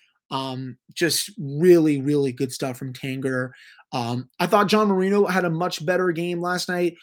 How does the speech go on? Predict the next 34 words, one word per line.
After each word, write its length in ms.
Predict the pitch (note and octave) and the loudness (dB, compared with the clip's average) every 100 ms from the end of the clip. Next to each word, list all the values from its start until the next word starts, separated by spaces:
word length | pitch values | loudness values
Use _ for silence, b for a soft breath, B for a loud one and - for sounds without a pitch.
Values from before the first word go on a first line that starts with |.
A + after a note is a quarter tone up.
| b b - | b b -6
Real 380 | D#3+ B3+ C#4 | 0 0 2
nice 340 | A3+ G#3 F3 - | 0 0 -2 0
bounce 300 | D3+ D3 - | 0 0 -2
back, 220 | D3 C3+ | -4 -2
I 120 | C#3 | -4
thought, 240 | C#3 C#3 D3 | -4 -6 -6
from 100 | C3+ | -10
him. 220 | C#3+ C3 | -6 -6
He 120 | C#3 | -6
did 140 | D3+ D3 | -4 -2
not 220 | D#3+ - | -2 0
play 160 | E3+ E3 | 2 4
well 220 | D#3 D#3 | 4 0
against 320 | D3 D3+ C#3+ | -2 -6 -4
Dallas. 560 | D3 C#3+ C#3+ C#3+ - - b b b b - | -2 0 0 0 -2 -4 b b b b -8
Um, 220 | C#3+ C#3+ | -6 -6
and, 100 | E3 | -4
you 120 | F#3 | -4
know, 60 | E3+ | -2
he 140 | F#4 | 0
had 140 | C5 | 0
been 140 | A4 G#4 | 0 -4
having, 440 | - A#3+ C4+ B3+ | -2 -2 -2 -2
I 120 | G#3 | 0
think, 240 | G#3 A3 G#3 B B B - | 0 -2 -6 B B B -4
a 80 | F#3 | -2
better 320 | D3+ F#3+ G#3 | 2 4 4
season 380 | G3+ G3 F#3 G3 | 4 -4 -4 -4
than 100 | F3+ | -4
I 80 | F3 | -4
think 220 | F3+ E3 | -4 -6
some 240 | - E3 | -6 -4
have 120 | D3+ | -6
said. 540 | - - D3 E3+ G#3 | -6 -2 0 0 -2